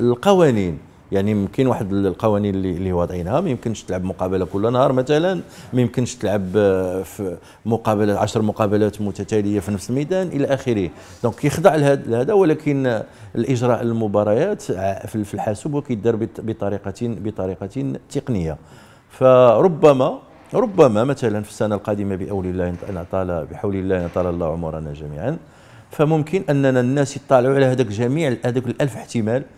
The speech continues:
كنا ننشروها قبلًا باش يبقى داك ال-، القرعه هي الوحيده الرقم، واللي الناس عارفين بانه راه هاد الاحتمالات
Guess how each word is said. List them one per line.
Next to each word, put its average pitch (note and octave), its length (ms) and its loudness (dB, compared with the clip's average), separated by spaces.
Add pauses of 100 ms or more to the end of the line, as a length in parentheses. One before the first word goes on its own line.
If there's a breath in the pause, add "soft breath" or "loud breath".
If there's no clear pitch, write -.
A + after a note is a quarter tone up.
(180 soft breath)
كنا B2+ 200 2
ننشروها A2+ 520 2
قبلًا D3+ 460 2 (300 loud breath)
باش - 160 -6
يبقى A#2 220 -4
داك A#2+ 180 -4
ال-، A2 140 -2
القرعه G#2 420 0
هي A2 140 0
الوحيده A2+ 440 2
الرقم، C3+ 380 -2 (260 loud breath)
واللي A2+ 240 0
الناس G#2+ 340 -4
عارفين G#2+ 360 -4
بانه G#2+ 320 0
راه G2+ 140 0
هاد A#2 120 -2
الاحتمالات G#2+ 640 -2